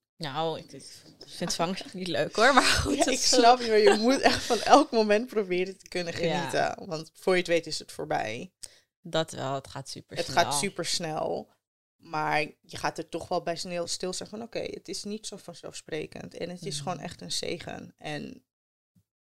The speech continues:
Speaker 2: ja, er komt gewoon veel meer bij kijken dan je denkt. En waar je denkt dat je supergezond bent en alles goed deed, is nog steeds geen garantie. En dat is helaas gewoon zo.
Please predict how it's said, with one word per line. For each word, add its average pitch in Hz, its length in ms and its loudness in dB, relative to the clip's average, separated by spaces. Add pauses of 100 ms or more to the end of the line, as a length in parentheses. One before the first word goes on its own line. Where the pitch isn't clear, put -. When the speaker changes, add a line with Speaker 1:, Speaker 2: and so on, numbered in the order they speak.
Speaker 2:
ja, 165 460 -4
er 175 120 -14
komt 170 220 -18
gewoon 175 160 -18
veel 175 320 -6
meer 165 220 -6
bij 151 180 -6
kijken 156 380 -10
dan 156 140 -12
je 147 80 -12
denkt. 151 420 -14
En 147 200 -12
waar 151 180 -6
je 156 140 -4
denkt 156 200 -6
dat 156 120 -16
je - 60 -20
supergezond - 680 -20
bent 160 180 -8
en 151 80 -10
alles 151 280 -10
goed 165 240 -14
deed, 156 200 -6
is 151 140 -10
nog - 160 -10
steeds 156 260 -8
geen 143 160 -12
garantie. 147 580 -8
En 175 160 -12
dat 196 240 0
is 208 200 0
helaas 147 400 -8
gewoon - 220 -20
zo. - 320 -18